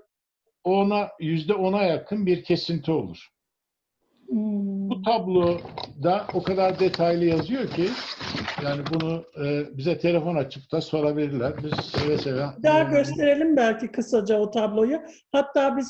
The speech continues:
Speaker 2: sonra görüşmemizde kesip bunu, e, ekrana da verebiliriz. E, bravo. O tabloyu biz bir alalım. Ondan
Speaker 1: Bakın
Speaker 2: sonra
Speaker 1: ne kadar detaylı
Speaker 2: Evet.
Speaker 1: var. Yani
Speaker 2: Evet.
Speaker 1: onun için böyle pauşal,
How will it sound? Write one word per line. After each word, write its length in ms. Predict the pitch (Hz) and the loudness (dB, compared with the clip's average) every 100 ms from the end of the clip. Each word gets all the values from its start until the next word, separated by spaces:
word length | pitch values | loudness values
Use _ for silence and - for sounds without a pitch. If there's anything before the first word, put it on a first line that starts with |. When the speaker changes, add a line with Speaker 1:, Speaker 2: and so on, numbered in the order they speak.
| - | 0
Speaker 2:
sonra 300 | 285 277 269 | 2 4 2
görüşmemizde 960 | 240 262 269 - 269 262 254 233 269 262 | 2 2 0 -2 0 2 0 2 0 0
kesip 360 | 277 247 - 277 - | -2 -2 -2 0 -2
bunu, 500 | 247 254 262 262 262 _ _ _ - | -4 -2 0 0 -2 _ _ _ 0
e, 340 | 226 233 226 220 | 2 4 2 0
ekrana 500 | 247 247 - 254 262 | -2 -2 0 0 2
da 120 | 247 208 | 2 4
verebiliriz. 920 | 180 165 160 160 190 359 - - _ _ _ _ _ _ _ | 2 2 0 0 2 0 -4 -16 _ _ _ _ _ _ _
E, 40 | - | 0
bravo. 600 | 214 208 202 240 240 220 | 2 0 2 2 4 4
O 600 | 196 - 247 269 269 - | 2 4 6 6 2 -2
tabloyu 560 | 285 269 262 269 277 254 | 0 0 2 0 0 -2
biz 260 | 247 233 | -2 -2
bir 180 | 240 - | -4 0
alalım. 460 | 247 254 254 311 - - _ _ _ _ _ | 2 2 2 0 -4 -14 _ _ _ _ _
Ondan 360 | 247 254 269 254 | 0 2 0 0
Speaker 1:
Bakın 100 | 262 | 2
Speaker 2:
sonra 300 | 240 190 180 | 4 4 2
Speaker 1:
ne 140 | 175 | 2
kadar 320 | 190 190 170 | 4 4 4
detaylı 640 | 170 170 160 160 151 151 143 - - | 2 4 4 4 4 2 0 -10 -18
Speaker 2:
Evet. 320 | 175 233 359 | -4 -2 2
Speaker 1:
var. 220 | 127 120 - _ _ _ _ _ - | 2 0 -4 _ _ _ _ _ -2
Yani 240 | 143 175 | 0 2
Speaker 2:
Evet. 100 | - | 2
Speaker 1:
onun 120 | 214 240 | 2 2
için 340 | 240 196 180 | 2 0 2
böyle 260 | 170 175 170 | 4 4 4
pauşal, 560 | 160 180 180 220 185 | 4 4 4 2 2